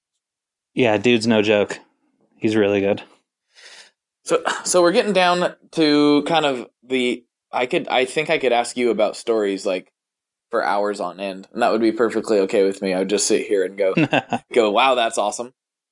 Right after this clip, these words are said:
Speaker 2: Um, but
Speaker 1: Nice.
Speaker 2: since, <laughs>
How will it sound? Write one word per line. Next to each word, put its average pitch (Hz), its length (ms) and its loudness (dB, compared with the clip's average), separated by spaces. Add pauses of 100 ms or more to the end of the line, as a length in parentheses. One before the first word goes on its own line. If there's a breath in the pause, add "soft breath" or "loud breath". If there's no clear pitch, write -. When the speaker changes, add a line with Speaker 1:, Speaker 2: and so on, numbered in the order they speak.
(140)
Speaker 2:
Um, 117 540 -2
but 131 220 -2 (380)
Speaker 1:
Nice. 127 280 0
Speaker 2:
since, - 220 -4
<laughs> - 500 -8